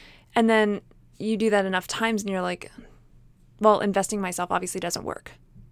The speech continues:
Obviously that's not, like, that doesn't give me what I want, and so I'm gonna stop doing it. I'm gonna stop investing time in myself, and I'll just invest it in other people.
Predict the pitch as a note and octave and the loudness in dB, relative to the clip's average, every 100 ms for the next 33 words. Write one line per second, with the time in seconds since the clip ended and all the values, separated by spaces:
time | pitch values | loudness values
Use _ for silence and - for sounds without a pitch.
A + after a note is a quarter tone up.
0 | _ - G#3 G#3 G#3 F3+ - F#3 F3+ - | _ 2 2 4 0 -2 -2 0 0 -2
1 | - - - - - G3+ G3 - - - | -10 -18 -20 -20 -6 2 2 0 -18 -20
2 | - - _ - - A3 A3 G#3+ - F3 | -20 -20 _ -12 2 6 6 4 -2 4
3 | G#3+ G3+ G3 F#3 F3+ F#3+ F3 E3+ F3 B3 | 6 6 2 2 0 0 -4 -4 -4 -2
4 | - - _ - A3+ A3 G#3 G3 G#3+ - | -6 -10 _ -8 -4 0 2 2 2 0
5 | - E3+ - D#3+ A3+ A#3+ - _ - - | 0 -2 -4 -8 -8 -12 -16 _ -20 -20
6 | - - G#3+ G#3+ G#3+ G#3 G3 F#3 G3+ F#3 | -20 -8 0 2 4 2 2 0 -2 -6
7 | F#3 F3+ - - G3+ G#3 B3+ D4+ A3 G3+ | -6 -6 -6 -4 0 0 2 0 2 2
8 | - - F#3 F3 F3 - E3+ | 0 -4 -4 -4 -8 -10 -10